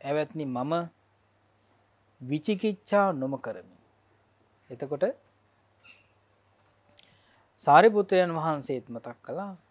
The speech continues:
ඒ ගැන, අ, මම කිසිසේත්ම සැක කරන්නේ නෑ කියලා. ඉක්බිති කාලෙ-, අ, කාලාරකත්තිය මහනතෙමේ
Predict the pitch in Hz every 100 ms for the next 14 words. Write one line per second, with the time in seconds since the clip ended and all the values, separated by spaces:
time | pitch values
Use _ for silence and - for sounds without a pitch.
0 | _ _ - 135 135 127 214 - _ _
1 | _ _ _ _ _ _ _ _ _ _
2 | _ _ _ 131 120 117 117 117 113 113
3 | 123 _ _ _ 131 127 139 202 - _
4 | _ _ _ _ _ _ _ - - 135
5 | 131 123 123 143 208 - _ _ _ _
6 | - 135 131 131 131 127 143 139 113 -
7 | _ - 107 - _ _ - 110 90 _
8 | _ _ _ - - _ - - - -
9 | - - 156 190 233 254 240 156 156 175
10 | - 147 147 139 131 120 - _ _ _
11 | _ _ _ - - - - - 170 208
12 | 240 240 226 208 - 202 180 - - 151
13 | 143 160 151 147 139 170